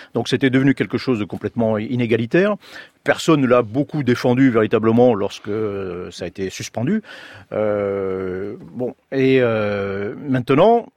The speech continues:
il faut rappeler quand même un certain nombre de choses. D'abord, service militaire, dans le service militaire, il y a militaire, que c'est quelque chose qui a été conçu au départ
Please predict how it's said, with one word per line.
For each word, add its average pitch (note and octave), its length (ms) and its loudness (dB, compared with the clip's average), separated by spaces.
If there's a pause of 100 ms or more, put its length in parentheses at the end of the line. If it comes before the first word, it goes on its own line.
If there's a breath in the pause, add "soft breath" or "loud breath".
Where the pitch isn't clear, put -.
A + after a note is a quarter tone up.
il - 60 -20
faut G#2 120 -6
rappeler A#2+ 240 -2
quand B2 120 0
même A#2+ 160 0
un A2+ 40 -4
certain - 240 -8
nombre A#2+ 80 -4
de C3 80 -8
choses. F3 220 2
D'abord, G#2+ 220 0
service A2+ 280 -6
militaire, G#2+ 400 0
dans E2+ 100 -12
le E2+ 60 -14
service - 240 -8
militaire, G#2+ 280 -2
il E2+ 60 -6
y F2 40 -8
a - 20 -8
militaire, A#2 400 0
que - 80 -18
c'est G2+ 140 -8
quelque - 120 -12
chose G#2+ 180 -8
qui - 60 -6
a F#2 40 -6
été G#2+ 120 -8
conçu A#2 360 -4
au B2+ 60 0
départ A#2+ 400 4